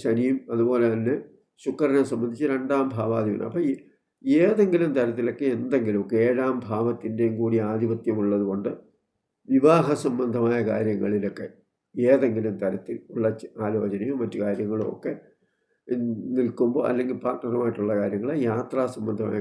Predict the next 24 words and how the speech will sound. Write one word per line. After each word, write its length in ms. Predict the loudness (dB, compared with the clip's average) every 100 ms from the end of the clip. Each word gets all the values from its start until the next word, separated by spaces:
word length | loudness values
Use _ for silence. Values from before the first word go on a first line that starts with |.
| -2
കാര്യങ്ങൾ, 340 | -2 -4 -4 -8 -8
ഇങ്ങനെയൊക്കെയുള്ള 580 | -4 0 0 0 -2 -2 -2
കാര്യങ്ങളിലൊക്കെ 600 | -2 -2 -4 -6 -8 -12 -12 -12
എന്തെങ്കിലുമൊക്കെ 720 | -2 -2 0 4 4 2 -4 -14 _ _ _ -2
ചെറിയ 300 | 0 2 0 -4 -4
തടസ്സങ്ങളോ 600 | -4 -4 -6 -4 0 0 -2 -12 _ _ _ _ -20 -20 -6
അല്ലെങ്കിൽ 320 | -2 0 2 0 -2 -10 _ _ _
ആ 140 | -2 2 4 6 4
ഒരു 140 | 4 2 0
കാര്യം 300 | 0 2 0 2
നേടിയെടുക്കാനുള്ള 800 | 4 4 4 2 2 0 0 0 -2
തടസ്സങ്ങളോ 440 | -2 -2 -2 0 0
ഒക്കെ 140 | 0 -4
ഉണ്ടായിരുന്നെങ്കിൽ 500 | 0 0 0 -2 -2
പതിനൊന്നാം 420 | -2 -2 0 0 0
ഭാവത്തിൽ 280 | -2 -4 -2
വരിക 160 | 0 0 -2
എന്ന് 120 | -2
പറയുമ്പോൾ 340 | -2 -2 -4 -6 -10 -6
ആഗമന 320 | -2 0 -2 -4
സ്ഥാനമാണ്, 500 | -6 -4 -2 -2 -6 -8 -18 _ _ _ _
ലഭിക്കുന്ന 560 | 0 2 2 -4 -4 -4
സ്ഥാനമാണ്. 420 | -4 -4 -4 -2 -4
സുഹൃത്തുക്കളും 600 | -2 -2 -2 -6 -4 -2